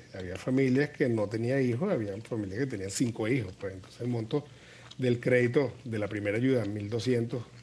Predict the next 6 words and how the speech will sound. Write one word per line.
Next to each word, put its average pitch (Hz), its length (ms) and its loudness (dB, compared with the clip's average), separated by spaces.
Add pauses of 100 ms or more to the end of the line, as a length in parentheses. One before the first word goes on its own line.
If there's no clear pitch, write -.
(380)
y, 95 460 -4 (640)
eh, 117 160 -2
por 113 160 -2
persona, 139 480 4 (1300)
eh, 143 100 0
perdón, 120 480 2